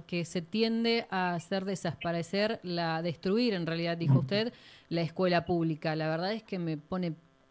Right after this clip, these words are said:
Speaker 1: piel de gallina, sobre todo conociendo las condiciones económicas en las que vivimos la mayoría de los argentinos, sobre todo los índices de pobreza y sobre todo los índices de pobreza en niños.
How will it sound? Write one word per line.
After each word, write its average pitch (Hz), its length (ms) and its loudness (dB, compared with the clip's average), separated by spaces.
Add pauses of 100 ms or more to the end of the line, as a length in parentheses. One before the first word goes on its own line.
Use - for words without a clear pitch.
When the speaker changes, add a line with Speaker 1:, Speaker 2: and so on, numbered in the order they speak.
(200)
Speaker 1:
piel 180 260 0
de 165 120 -2
gallina, 170 500 0
sobre 160 260 -4
todo 190 260 -2
conociendo 196 920 0 (260)
las 170 220 -2
condiciones 190 640 0
económicas 185 580 -2
en 180 80 -2
las 165 80 0
que 160 80 -4
vivimos 180 460 0 (260)
la 170 180 0
mayoría 175 460 0
de 190 80 2
los 170 180 0
argentinos, 175 680 0
sobre 170 220 -2
todo 196 260 2
los 175 220 -2
índices 180 360 -2
de 165 120 0
pobreza 196 460 0
y 175 100 -6
sobre 175 260 -2
todo 226 220 0
los 202 180 -2
índices 196 460 -4 (240)
de 180 180 2
pobreza 185 440 2
en 190 100 0
niños. 170 560 0